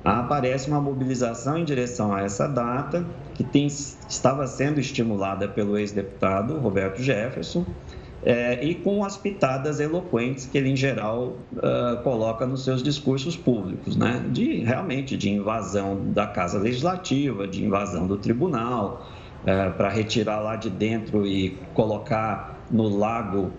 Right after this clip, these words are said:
que se, no lago, né, à frente do Congresso, pra que sejam batizados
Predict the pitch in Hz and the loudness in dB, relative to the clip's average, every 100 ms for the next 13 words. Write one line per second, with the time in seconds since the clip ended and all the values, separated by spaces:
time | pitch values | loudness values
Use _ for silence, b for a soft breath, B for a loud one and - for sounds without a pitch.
0 | - 95 - - - - - 104 101 101 | -6 -6 -4 -4 -4 -2 2 4 4 4
1 | 113 113 98 92 - 101 104 107 107 - | 2 -2 -4 -4 -4 -2 0 0 0 0
2 | 104 110 98 98 98 - 120 113 101 107 | 2 2 2 2 0 0 0 0 -2 0
3 | 107 95 92 113 135 120 - 101 - - | 0 0 0 0 0 -2 -2 -4 0 0
4 | 104 98 107 107 - 82 85 113 127 104 | 2 2 2 0 -4 0 2 2 0 -2
5 | 92 87 - | -2 -4 -6